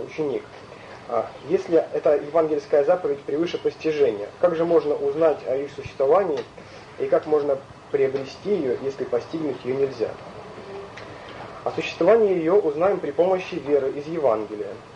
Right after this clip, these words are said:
а саму добродетель на опыте, по мере её приобретения. Но и после приобретения она остаётся непостижимой.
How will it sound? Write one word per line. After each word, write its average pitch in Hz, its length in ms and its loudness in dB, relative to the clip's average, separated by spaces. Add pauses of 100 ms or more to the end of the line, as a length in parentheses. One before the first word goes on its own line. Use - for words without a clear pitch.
а 131 80 -2
саму 185 300 2
добродетель 151 680 2
на 156 140 2
опыте, 117 520 -2 (800)
по 135 80 0
мере 170 260 4
её 151 180 2
приобретения. 147 680 -2 (460)
Но 143 80 6
и 160 60 6
после 160 320 0
приобретения 131 600 2
она 147 280 2
остаётся 160 440 -2
непостижимой. 120 720 -4